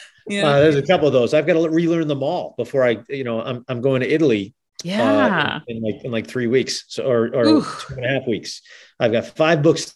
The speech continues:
Speaker 2: to <laughs> record before
Speaker 1: Oh
Speaker 2: I'm
Speaker 1: my
Speaker 2: done.
Speaker 1: God.
Speaker 2: I've got
Speaker 1: Jeez.
Speaker 2: five to do. Some of them are short. Don't worry.
Speaker 1: Okay,
Speaker 2: Some of them are
Speaker 1: okay,
Speaker 2: short.
Speaker 1: okay.
Speaker 2: But I've got five to do before I leave, and then, and then I'm off for, for eleven days.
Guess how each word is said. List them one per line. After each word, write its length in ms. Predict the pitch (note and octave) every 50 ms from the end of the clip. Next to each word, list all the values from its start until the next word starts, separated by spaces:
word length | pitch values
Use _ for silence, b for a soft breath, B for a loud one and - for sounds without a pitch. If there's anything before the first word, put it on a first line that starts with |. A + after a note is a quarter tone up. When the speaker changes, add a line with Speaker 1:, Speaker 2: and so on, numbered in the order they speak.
| _
Speaker 2:
to 100 | - D3
<laughs> 160 | B2+ A#2 - -
record 420 | D#3+ - - - F3 D#3+ C3 B2+
before 320 | B2 A#2 - - E3 D3
Speaker 1:
Oh 80 | B3 D4+
Speaker 2:
I'm 60 | G4
Speaker 1:
my 180 | G#4 C#4+ A3 G3+
Speaker 2:
done. 260 | F#3 A3+ A#3 C#4 G4
Speaker 1:
God. 140 | A#4 G4+ C#4
Speaker 2:
I've 220 | G#3 F#3+ F3 D#3 E3
got 60 | - - -
Speaker 1:
Jeez. 320 | E4 G#4 A4+ F4 B3 B2 B2
Speaker 2:
five 100 | B2+ A#2+
to 60 | A#2+
do. 220 | A2 G#2+ G2 F2 - _ _ _ _
Some 140 | - F#3+ G3+
of 80 | G#3 G3
them 80 | F#3 E3+
are 40 | C#3
short. 360 | - C#3+ A#2+ A2 - - - _ _
Don't 140 | - C#3+ B2+
worry. 140 | A2 G2 F#2+
Speaker 1:
Okay, 180 | F#2+ - - -
Speaker 2:
Some 100 | D#3+ D3+
of 40 | D3
them 80 | C3+ -
are 20 | B3
Speaker 1:
okay, 60 | -
Speaker 2:
short. 180 | - - G#3 G#3+ _ _ _ _ _ _ _ - A#3+ C#4+
Speaker 1:
okay. 160 | C#4+ C4+ A#3+
Speaker 2:
But 160 | A#2+ A2+ A2
I've 140 | G#2+ G#2+ -
got 180 | B2 A2+ G#2+ -
five 220 | - C#3 C3+ C3+ A#2
to 60 | B2
do 100 | A#2 B2+
before 240 | A2 A2 - B2+ A#2+
I 60 | A#2
leave, 420 | A2 G2+ F#2+ F2+ F2 D#2+ - - - _ -
and 180 | A#2+ A2 G#2 G#2
then, 300 | G2+ G2 G2+ G2 F#2 -
and 180 | - A2+ G2+ G2
then 120 | G#2 G2+ G2+
I'm 440 | G2 G2 F#2+ F#2 F#2 F2+ F2 F2 _ _ _ _ - A2 G#2 F#2+ -
off 260 | A#2+ A#2+ A#2 G#2 - -
for, 400 | - - F#2+ E2+ E2+ D#2+ - - _
for 160 | _ - G2
eleven 360 | F#2+ F#2 G#2 A#2+ B2 A#2+ A#2 G2
days. 440 | E2 D#2 C2 C2+ - - - _